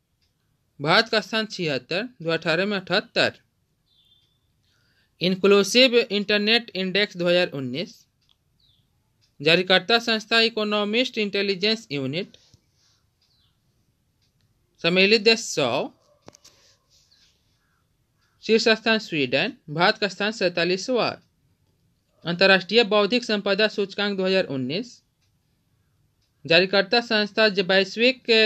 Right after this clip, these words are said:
बौद्धिक संपदा केंद्र, सम्मिलित देश पचास, शीर्ष स्थान अमेरिका, भारत का स्थान छत्तीस।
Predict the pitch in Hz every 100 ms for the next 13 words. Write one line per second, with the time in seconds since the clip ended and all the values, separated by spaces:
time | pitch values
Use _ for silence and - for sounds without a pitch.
0 | 214 180 185 180 226 - 185 180 175 190
1 | 190 131 147 233 - _ _ _ _ _
2 | _ _ _ _ _ 165 185 202 226 220
3 | 214 180 - 135 139 190 - - _ _
4 | _ - 208 226 214 196 202 202 180 147
5 | 135 143 131 - _ _ _ _ _ 139
6 | 156 220 233 208 - 208 208 - 214 _
7 | 175 120